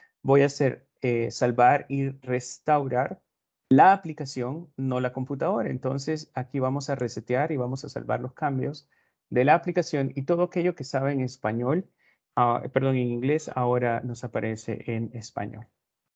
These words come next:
Sigamos explorando entonces. Como dije, voy a activar entonces las notificaciones. Puede hacer clic acá. Y con eso yo me voy a permitir tener todas las notificaciones activas para ver el movimiento de colaboración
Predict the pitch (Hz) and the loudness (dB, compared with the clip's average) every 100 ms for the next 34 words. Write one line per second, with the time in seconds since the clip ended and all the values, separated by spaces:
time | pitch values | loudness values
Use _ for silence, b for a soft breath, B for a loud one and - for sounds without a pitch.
0 | _ _ _ - - 170 220 262 226 - | _ _ _ -10 0 4 6 4 0 -2
1 | 151 139 135 143 147 147 160 175 196 190 | 2 4 4 0 -2 -2 -2 -2 -4 -4
2 | - 127 127 143 160 123 131 131 131 - | -4 0 0 0 0 2 4 4 2 -2
3 | 113 120 156 - 127 127 127 135 135 131 | 2 2 0 -4 -6 -4 -4 -4 -4 -6
4 | 135 - 120 117 113 113 113 131 117 120 | -8 -8 -2 0 2 0 -2 -4 -4 -6
5 | 127 117 - 147 220 - 120 - - - | -8 -8 -4 -4 -6 -4 -6 -4 -8 -6
6 | 117 - - - - _ _ _ _ _ | -6 -6 -6 -8 -8 _ _ _ _ _
7 | _ _ - 147 156 151 160 180 160 156 | _ _ -2 2 4 4 4 2 4 4
8 | 156 147 139 143 147 143 127 127 143 139 | 4 2 2 2 0 0 0 -2 -4 -2
9 | 127 123 - 143 151 156 156 143 143 139 | -2 -2 2 2 2 -2 -6 -6 -4 -2
10 | 135 135 135 135 143 139 - 139 127 123 | 0 -2 -4 -4 -2 -2 -2 0 2 4
11 | 120 123 120 117 117 127 131 127 120 113 | 2 2 0 0 -2 -2 -2 -2 0 0
12 | 113 117 117 160 165 | 2 0 0 0 -2